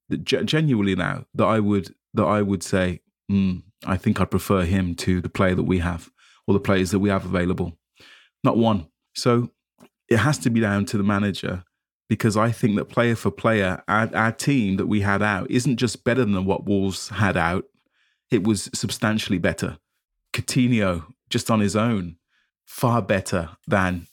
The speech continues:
than anything <laughs> that Wolves have got. Uh, John McGinn, probably, uh, you know, when played in his correct position, probably far better than anything that Wolves have got. I can go on and on. But, uh, unfortunately,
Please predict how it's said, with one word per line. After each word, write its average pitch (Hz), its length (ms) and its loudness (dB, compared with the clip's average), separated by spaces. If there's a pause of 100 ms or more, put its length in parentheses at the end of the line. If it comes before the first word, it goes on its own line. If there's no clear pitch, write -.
(240)
than 98 240 2
anything 104 480 0
<laughs> - 40 -2
that - 220 -2
Wolves 101 520 -2 (400)
have 92 180 -2
got. 95 280 0 (360)
Uh, 104 80 -4
John 113 300 2
McGinn, 104 480 0 (100)
probably, 113 460 0 (100)
uh, 110 160 2
you 120 100 0
know, 101 100 2 (100)
when 104 160 2
played 107 220 0
in 101 80 2
his 95 140 -4
correct 110 240 -2
position, 104 420 0
probably 101 200 0
far 120 320 2
better 98 320 0
than 101 180 -2
anything 98 420 0
that 85 80 -2
Wolves 107 340 0
have - 160 -16
got. - 260 -2 (300)
I 107 100 0
can 113 160 2
go 107 160 4
on 110 140 2
and 101 120 2
on. 123 320 -2 (680)
But, - 340 0
uh, 110 280 2 (240)
unfortunately, 117 920 0